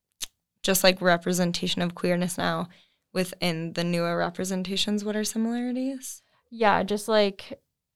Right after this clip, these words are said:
Speaker 2: as it's becoming more quote unquote mainstream, what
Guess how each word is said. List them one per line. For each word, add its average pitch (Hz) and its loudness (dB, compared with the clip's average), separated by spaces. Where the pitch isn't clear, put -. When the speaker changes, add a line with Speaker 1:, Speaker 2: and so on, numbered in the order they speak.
Speaker 2:
as 214 4
it's 214 -4
becoming 214 -4
more 185 -4
quote 196 -6
unquote 196 -4
mainstream, 190 -16
what 202 0